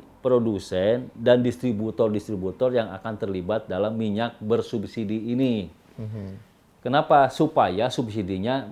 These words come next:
Speaker 1: diberikan betul kepada produsen dan distributor yang menjalankan ini. Sisi lain, distribut-, produsen dan distributor ini harus nyampe ke konsumen dengan
Speaker 2: Ya.
Speaker 1: harga het begitu.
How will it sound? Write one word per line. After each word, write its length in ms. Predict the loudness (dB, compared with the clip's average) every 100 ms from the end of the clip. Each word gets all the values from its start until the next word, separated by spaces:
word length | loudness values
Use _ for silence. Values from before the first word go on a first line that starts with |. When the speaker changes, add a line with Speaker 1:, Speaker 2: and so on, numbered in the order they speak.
| -16 -8
Speaker 1:
diberikan 1040 | -2 0 0 0 -4 0 0 0 -4 -10 0
betul 560 | 0 0 6 8 8
kepada 400 | 4 0 0 0
produsen 480 | 0 -2 -2 -2 0
dan 80 | 0
distributor 640 | -2 -4 -6 -6 -2 0
yang 240 | 0 -2 -4
menjalankan 640 | -6 -6 -6 -8 -10 -10
ini. 400 | -6 -4 -4 -8 -16 -20 -20 -20
Sisi 320 | -10 -8 0
lain, 480 | 0 4 6 6 4 -10 -20 -20 -18 -8
distribut-, 480 | -4 -2 0 0 0 2
produsen 400 | 4 6 6 6
dan 160 | 4
distributor 480 | 2 0 0 2 0
ini 320 | 0 -2 -2
harus 480 | 0 0 0 0 -4 -20 -12
nyampe 720 | -4 -4 -4 -6 4 6 6 2
ke 160 | 0
konsumen 720 | 2 0 0 -2 0 0 0
dengan 240 | 2 2 0
Speaker 2:
Ya. 60 |
Speaker 1:
harga 420 | -2 -6 -6 -4 -8
het 180 | -8 -8
begitu. 800 | -6 -6 -8 -14 -16 -16 -18